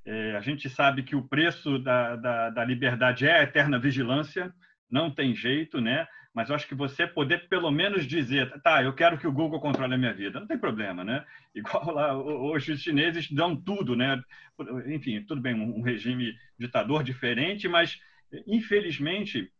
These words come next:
pra você viver no mundo atual, né, você tem que, tem que estar aberto à comunicação, senão você se isola, né?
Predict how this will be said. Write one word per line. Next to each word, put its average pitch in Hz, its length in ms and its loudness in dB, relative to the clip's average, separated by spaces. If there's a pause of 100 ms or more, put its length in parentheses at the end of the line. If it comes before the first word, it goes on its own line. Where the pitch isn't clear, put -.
(100)
pra 135 80 -4
você 139 220 -2
viver 143 300 2
no 180 80 0
mundo 170 240 0
atual, 151 520 4
né, 156 220 2
você 156 340 -4 (220)
tem 202 220 -2
que, 208 420 -4
tem 190 140 -6
que 208 100 -6
estar 285 380 4
aberto 165 420 0
à 185 60 -2
comunicação, 180 520 -2
senão 165 160 -6
você 170 220 -4
se 208 160 -6
isola, 123 640 2
né? 131 260 2